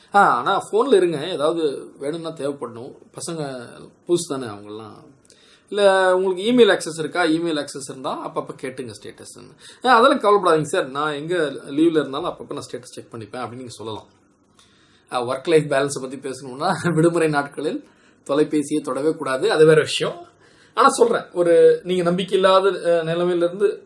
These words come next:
பாதுகாப்பின்மையிலிருந்து கொஞ்சம் போயிட்டு இருக்கீங்கன்னா, இப்பதான் வந்து, அஹ், அந்த, அந்த இலக்கை நீங்க நோக்கி போறீங்கன்னா, அந்த நேரத்துல சொல்றேன் நான். போக, போக, போக உங்களோட தன்னம்பிக்கை அதிகமாகும். அஹ்,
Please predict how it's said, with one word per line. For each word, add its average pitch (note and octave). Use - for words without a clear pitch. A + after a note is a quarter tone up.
பாதுகாப்பின்மையிலிருந்து F3
கொஞ்சம் E3+
போயிட்டு F#3+
இருக்கீங்கன்னா, D#3
இப்பதான் E3
வந்து, D#3+
அஹ், D3
அந்த, C3+
அந்த C#3
இலக்கை E3+
நீங்க C#3
நோக்கி C#3+
போறீங்கன்னா, D3
அந்த E3+
நேரத்துல E3+
சொல்றேன் A2
நான். -
போக, C4+
போக, B3
போக B3+
உங்களோட F3
தன்னம்பிக்கை G#3
அதிகமாகும். D3
அஹ், C#3